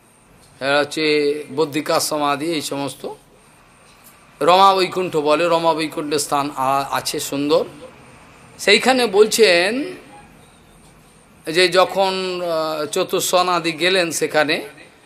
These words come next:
চতুর্সন আদি গিয়ে সেখানে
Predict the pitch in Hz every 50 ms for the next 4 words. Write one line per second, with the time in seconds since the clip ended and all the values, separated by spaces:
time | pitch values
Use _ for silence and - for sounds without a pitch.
0 | _ _ _ _ - - 175 170 202 190 - - 202 196 196 185 180 175 180 160
1 | 147 147 170 196 214 226 247 240 - - - 170 - 156 165 180 175 160 151 175
2 | 226 311 381